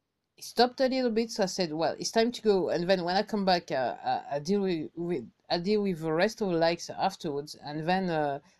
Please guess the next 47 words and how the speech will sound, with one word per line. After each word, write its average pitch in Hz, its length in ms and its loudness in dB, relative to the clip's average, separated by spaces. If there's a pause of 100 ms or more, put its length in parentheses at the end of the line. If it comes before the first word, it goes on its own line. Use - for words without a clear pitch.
(120)
that's - 220 -2
the 190 100 -2
way 202 220 4
I've 165 200 2
managed 185 360 -4
it. 147 180 -8
But, 143 220 0 (560)
uh, - 380 6 (100)
if 247 180 -2
you're 262 80 -6
coming 240 260 0
from 226 180 -4
my 202 100 0
Instagram 202 600 -2
account, 185 440 -4
I 165 240 -2
may 180 320 -4
say, 180 420 -2
I 143 160 0
may 185 180 -2
have 196 200 0
to - 100 -14
say - 160 -8
thank 185 380 -8
you. 170 280 -2
Uh, 147 240 -4
I 147 80 -4
have 185 180 -2
to - 100 -12
say 170 140 -6
thank 180 340 -8
you 165 80 -6
for, 135 580 -6
for, 123 380 -10 (320)
for - 140 -6
your 147 160 0
like 156 280 2 (1040)
on 165 80 -8
this 147 240 -10
post 185 320 -4
of, 147 180 -4
uh, 131 340 -10
on, 156 280 -6
on 160 180 -6
my 156 80 0
yesterday's 156 800 -4 (880)
post. - 260 -16